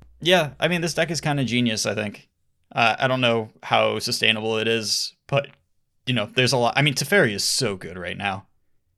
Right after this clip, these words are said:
And then just turn it into a hate card with a bunch of companion hate cards. Uh, I, I like this deck quite a bit. I,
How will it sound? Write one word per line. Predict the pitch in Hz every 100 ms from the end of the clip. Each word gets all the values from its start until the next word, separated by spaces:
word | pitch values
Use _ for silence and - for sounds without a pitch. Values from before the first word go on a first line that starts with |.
| _
And | - 117
then | 107 101 101 _ _ _ _ -
just | 107 - -
turn | 123 107
it | 107
into | 110 98 104
a | 107 98
hate | 110 110
card | 117 107
with | 107
a | 104
bunch | 107 101
of | 107
companion | - 110 110 107 107
hate | 104 110 -
cards. | 104 95 101 - - -
Uh, | 95 95 98 _ _ _ _ _ _ _ _ _ _
I, | 92 101 _ 107
I |
like | 127 143
this | 131 -
deck | 104
quite | - 98
a | 92
bit. | 104 - _ _ _ _ _ -
I, | 135 151 160 156 143 143 143 120